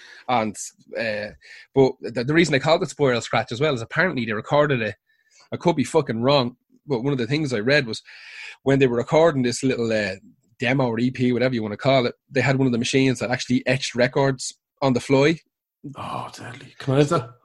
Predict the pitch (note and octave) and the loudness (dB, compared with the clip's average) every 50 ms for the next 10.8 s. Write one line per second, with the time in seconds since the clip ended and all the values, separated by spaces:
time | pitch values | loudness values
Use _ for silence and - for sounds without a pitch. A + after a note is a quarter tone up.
0 | _ - - A#2+ B2 B2+ C#3 C#3+ C#3+ C3+ C3+ C3 C3+ D3+ F#3 G#3 - G4 G4+ B3+ | _ -10 -8 -6 -4 0 0 0 2 2 2 4 4 4 2 2 4 2 4 4
1 | D3 D3 D#3+ F#3+ F#3 D#3 C3 B2 A#2+ A2+ - - - - C#3+ B2 A#2 G#2+ G#2+ A2+ | 6 6 8 8 8 6 4 2 0 -4 -8 -12 -10 -8 -8 -6 -6 -6 -8 -10
2 | - - B2 - - F#3 F#3 G3 F#3+ - - - - - C3+ - C#3 C#3+ D#3 E3+ | -10 -10 -8 -2 2 4 4 4 4 2 -2 -8 -8 -8 -6 -2 0 0 2 2
3 | D3 - - F#3+ F#3+ F#3 - A#2+ - - B2+ C3+ D3 D3 - A2+ - _ _ _ | 0 0 -2 -2 -2 -2 -6 -8 -6 -2 0 0 0 -2 -4 -8 -16 _ _ _
4 | _ _ _ _ - A#2 A#2 A#2 C3 D3 - - - B2 A2+ A2 G#2+ - - A#2+ | _ _ _ _ -4 -2 2 2 2 2 2 0 0 2 2 2 0 -2 -2 -2
5 | A#2+ A#2 A#2+ C3 B2 A#2+ F#3 - B2 B2 B2 B2 A#2+ A#2 A#2+ A2 G#2+ B2+ A#2+ C3 | 0 0 0 -2 0 0 0 0 2 2 2 4 4 4 4 4 4 2 0 -4
6 | A#2+ A#2 A2+ A2+ A2+ A#2 C3+ C3 A#2+ A#2 B2 A#2+ - B2 A2+ A2 G#2+ G#2+ G#2+ G#2+ | -2 0 0 2 2 4 4 4 4 4 4 4 4 2 2 2 2 0 -4 -4
7 | A#2 A#2 A2 G#2 G2+ - - F#3 - A#3+ A#3+ - - - C#3 C3 B2+ B2 A#2 - | -6 -8 -8 -8 -6 -2 0 2 2 2 2 2 0 0 0 0 0 -2 -6 -10
8 | _ - - - C#3+ C3 C3 B2+ B2+ D#3 C#3+ D3 C#3+ C3 C3 B2+ C#3 C3 C3+ C3 | _ -8 -4 0 0 0 0 0 0 0 2 2 4 2 2 0 -2 -4 -4 -2
9 | C3+ C3 C3 D#3 - - C#3 B2+ A2+ A#2 - - C#3+ C#3 C3+ B2+ B2 C#3 F#3 G#3 | -2 0 0 0 0 -2 -2 -4 -4 -4 -2 2 4 4 4 4 2 0 -2 -4
10 | - - - - E3+ D3+ - - C#3+ C3+ C3 A#2+ A2+ A2 A2 A#2+ | -8 -12 -12 -10 -10 -10 -8 -6 -6 -4 -4 -4 -6 -8 -12 -14